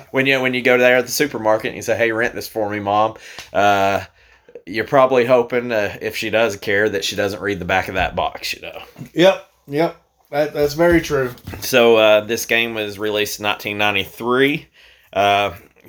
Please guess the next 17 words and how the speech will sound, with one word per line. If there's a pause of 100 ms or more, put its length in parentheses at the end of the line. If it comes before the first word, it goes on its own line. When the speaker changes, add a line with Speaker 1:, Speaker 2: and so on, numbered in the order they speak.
Speaker 1:
is
actually,
uh,
released, (140)
I
guess
let's
just
say
this. (320)
It
was
re-,
released
pretty
much
from